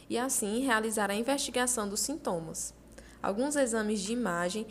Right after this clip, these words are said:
podem ser recomendados, como mamografia, ultrassonografia ou ressonância magnética.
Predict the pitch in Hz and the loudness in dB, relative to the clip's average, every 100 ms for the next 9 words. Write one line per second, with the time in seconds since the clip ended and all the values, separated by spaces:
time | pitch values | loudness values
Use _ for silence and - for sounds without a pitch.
0 | - - 208 214 233 220 233 226 214 240 | -8 0 0 2 0 0 -2 -2 -2 0
1 | 277 185 165 - - - 190 190 175 180 | 0 0 -2 -6 -8 -4 -2 0 -2 -2
2 | 180 202 240 - 208 185 196 - - 208 | 0 2 0 -2 -6 -4 -4 -6 -8 -6
3 | 220 214 - 202 190 190 202 - 180 185 | -4 -4 -2 -2 -2 -2 -2 -6 -6 -4
4 | 220 - - - 208 226 214 220 196 202 | -6 -8 -16 -4 0 2 2 0 0 0
5 | 233 208 214 285 214 180 - | 0 0 -2 -2 -4 -6 -10